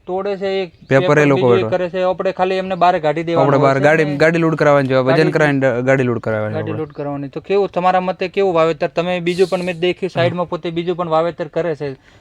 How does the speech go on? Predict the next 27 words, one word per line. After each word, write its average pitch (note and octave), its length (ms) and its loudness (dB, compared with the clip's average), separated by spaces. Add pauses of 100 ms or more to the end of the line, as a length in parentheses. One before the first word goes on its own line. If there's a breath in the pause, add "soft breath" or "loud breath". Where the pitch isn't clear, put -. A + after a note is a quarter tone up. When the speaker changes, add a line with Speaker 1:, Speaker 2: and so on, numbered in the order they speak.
(180 soft breath)
Speaker 1:
જો E3 60 0
આની F3 220 0
અંદર F#3 180 -2
સારું F3+ 360 2
રહ્યું F#3+ 240 0
હોય G3 100 0
તો G3 180 0
જ F#3+ 40 0
બીજું F#3+ 280 -2
વાવેતર F#3+ 340 2
કરતા G3+ 300 0
હોય F#3+ 80 2
આપણે F#3 220 -2
ખેડૂતોનું F#3+ 540 -4
છે - 120 0
Speaker 2:
પણ D3 120 6
Speaker 1:
કે C#3+ 60 4
Speaker 2:
આમાં D3 140 6
Speaker 1:
ભાઈ D#3+ 120 2
Speaker 2:
શું F3+ 200 4
છે D#3 80 4
કે C3 280 4
ઉનાળુ D#3+ 300 4
મગફળી F#3 340 4
થઈ F#3 160 6
જાય F#3 200 2
અને C3+ 500 0